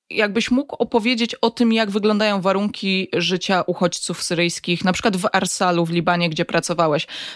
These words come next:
Wydaje mi się, że to jest też coś, o czym my na ogół nie wiemy. Nam się wydaje, że uchodźcy, no to gdzieś tam są, no pewnie są biedniejsi, ale nie do końca rozumiemy,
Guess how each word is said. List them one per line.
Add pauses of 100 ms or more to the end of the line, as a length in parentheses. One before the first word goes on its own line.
Wydaje
mi
się,
że
to
jest
też (120)
coś, (120)
o
czym
my
na
ogół
nie
wiemy.
Nam
się
wydaje,
że
uchodźcy,
no
to
gdzieś
tam
są,
no
pewnie
są
biedniejsi,
ale
nie
do
końca
rozumiemy,